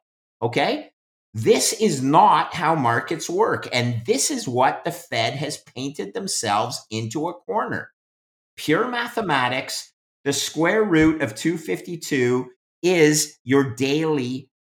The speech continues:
volatility based on annualized volatility of thirty percent.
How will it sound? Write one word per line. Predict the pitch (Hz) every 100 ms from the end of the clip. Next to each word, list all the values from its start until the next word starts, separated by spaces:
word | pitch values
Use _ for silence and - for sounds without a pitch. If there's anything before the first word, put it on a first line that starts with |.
| _ 90
volatility | 104 135 160 170 165 165 147 127 113 113 107
based | 127 147 -
on | 151 131 -
annualized | 147 170 180 160 139 127 127 120
volatility | 127 123 131 - 123 123 127 -
of | 151
thirty | - 214 196 185
percent. | 156 143 123 82